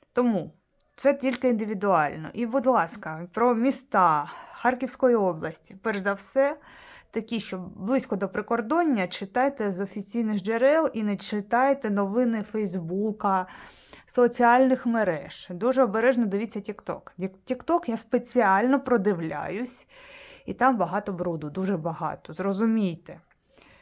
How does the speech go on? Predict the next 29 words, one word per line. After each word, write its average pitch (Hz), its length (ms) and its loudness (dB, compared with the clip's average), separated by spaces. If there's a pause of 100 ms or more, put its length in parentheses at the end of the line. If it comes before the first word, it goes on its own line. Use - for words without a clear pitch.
(600)
Мені 311 380 6
YouTube 370 260 2
видав 196 440 6 (180)
статистику, 269 720 2
що - 180 2
друга 262 240 4
країна, 277 300 6
яка 233 200 4
мене 220 220 2
продивляється, 220 600 2
це 208 160 -6
Росія. 196 520 -6 (600)
Це 330 200 4
не 392 200 2
дивно, 349 380 4
це 330 200 -2
нормально, 247 920 4
це 277 180 -4
все. 240 260 -6
Але 220 260 4
вони, 254 380 2
від 214 140 -4
них 269 200 4
багато 233 380 2
коментарів, 226 680 -2
що - 140 -6
вони 220 200 2
не 214 120 2
дуже 214 400 0